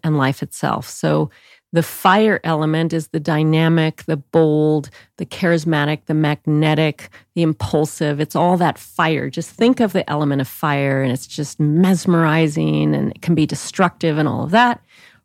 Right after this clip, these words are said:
Earth is the stabilizing, the grounded, the practical. You know, it's, it's something you can depend on and stand on and feel solid.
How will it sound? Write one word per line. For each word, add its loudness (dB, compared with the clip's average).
Earth 2
is -8
the -8
stabilizing, 0
the 0
grounded, 0
the 0
practical. -2
You 0
know, 0
it's, -2
it's -2
something 2
you 4
can 0
depend 0
on 0
and -2
stand 0
on 0
and 0
feel -2
solid. -4